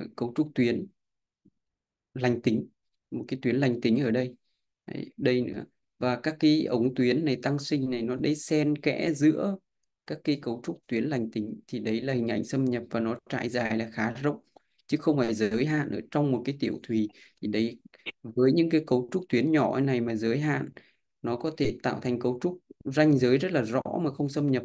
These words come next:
thì cái chuyện adenosine là vẫn có thể phải đặt ra. Và, ừm, một cái đặc điểm quan trọng nữa mà lúc nãy có thể là, ờ, bỏ qua chưa nói các anh chị, đấy là cái cấu trúc cái bờ của cái tuyến ở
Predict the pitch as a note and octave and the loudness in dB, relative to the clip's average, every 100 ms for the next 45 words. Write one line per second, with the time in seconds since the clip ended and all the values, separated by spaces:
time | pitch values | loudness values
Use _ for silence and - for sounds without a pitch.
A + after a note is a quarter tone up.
0 | - B2 A2+ G#2+ - C#3 C#3+ C3+ - - | -4 -2 -2 -2 -4 -6 -2 -2 -4 -4
1 | C#3+ C#3+ C#3 C#3 C#3 D#3+ G3 - A2+ A#2 | -2 2 2 2 0 -2 -4 -6 -6 -4
2 | - D#3+ D#3 G#2+ A2 - B2 C3+ C#3 C#3 | -6 -8 -4 -4 -4 -4 -6 -4 -2 -4
3 | C#3 _ _ _ _ - C3 B2+ A#2+ A#2 | -10 _ _ _ _ -12 -2 0 2 0
4 | A#2+ A#2+ _ _ _ _ _ _ _ - | -4 -8 _ _ _ _ _ _ _ -10
5 | F#3 B2 A#2+ A#2+ A#2 B2 - - - _ | -6 -4 -4 -6 -8 -8 -10 -12 -18 _
6 | _ - D3 C#3 E3+ E3+ - D3 C3+ A2 | _ -4 2 2 4 2 0 2 2 2
7 | D3 D3+ D3+ C3+ C3 B2+ D#3+ D3 C#3 D3 | 0 0 0 -2 0 -2 0 -2 -2 -4
8 | D#3 C3 - D3+ D3+ A2 A2+ A2 - B2 | -2 -4 -2 -2 0 0 0 -2 -6 -6
9 | A#2 A#2 C#3 - - C#3 C#3 D3+ C3 B2 | -6 -2 0 0 -2 -2 2 2 2 0
10 | C#3 C#3+ C#3 C3 - A#2+ C3+ C3+ D3 - | 0 -2 0 -2 0 0 0 -2 -4 -2
11 | C3+ B2+ B2 F#3+ F#3+ F3+ D#3 C3 B2 A#2 | 0 0 0 0 2 4 6 6 4 2
12 | A2 A#2+ C3+ B2 B2 D#3 | -2 -2 0 0 0 -2